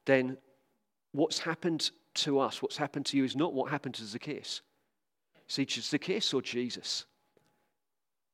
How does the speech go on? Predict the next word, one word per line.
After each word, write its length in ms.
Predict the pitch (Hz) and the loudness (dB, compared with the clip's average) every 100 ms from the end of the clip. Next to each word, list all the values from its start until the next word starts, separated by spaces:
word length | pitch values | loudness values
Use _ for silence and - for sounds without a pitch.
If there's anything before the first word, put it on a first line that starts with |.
| _ _ _ _ _ _ _ _ _ _ _ _ _ _ _ _ _ _ _ _ - | _ _ _ _ _ _ _ _ _ _ _ _ _ _ _ _ _ _ _ _ -4
And, 220 | 131 127 | -2 -4